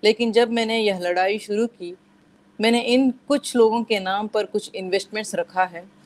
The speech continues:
जिन पर मुझे भरोसा है। और जब यह स्थिति आती है तो आपके हाथ में दो सिनेरियो होंगे, एक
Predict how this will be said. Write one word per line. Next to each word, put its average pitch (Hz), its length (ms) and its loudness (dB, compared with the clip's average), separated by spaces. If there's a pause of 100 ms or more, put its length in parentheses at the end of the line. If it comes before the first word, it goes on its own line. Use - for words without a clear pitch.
(180)
जिन 226 180 4
पर 240 140 6
मुझे 208 340 0
भरोसा 185 460 -2
है। 156 200 -12 (460)
और 208 120 6
जब 220 280 4
यह 240 200 4
स्थिति 220 480 -6 (600)
आती 202 400 -2
है 202 200 -4 (1300)
तो 214 80 2
आपके 208 540 2
हाथ 196 400 -2
में 196 280 -10
दो 214 160 0
सिनेरियो 185 540 -8
होंगे, 160 400 -12 (1800)
एक 190 320 0